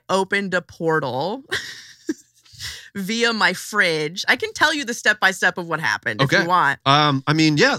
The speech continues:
Speaker 2: yeah, if you
Speaker 1: Okay.
Speaker 2: could, yeah.
Speaker 1: So I was on mushrooms with my friend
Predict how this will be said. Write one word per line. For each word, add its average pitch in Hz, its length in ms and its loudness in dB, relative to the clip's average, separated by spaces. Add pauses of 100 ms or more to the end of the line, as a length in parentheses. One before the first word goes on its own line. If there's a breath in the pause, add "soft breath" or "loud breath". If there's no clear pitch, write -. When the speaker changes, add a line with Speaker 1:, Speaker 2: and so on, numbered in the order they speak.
Speaker 2:
yeah, 139 140 0
if - 80 -8
you - 60 0
Speaker 1:
Okay. 240 160 2
Speaker 2:
could, 131 160 -2
yeah. 170 200 2 (200)
Speaker 1:
So - 160 -4
I 185 40 0
was 190 80 -4
on 196 160 0
mushrooms 196 600 -4 (920)
with 156 260 -8
my 156 140 -4
friend 151 640 -6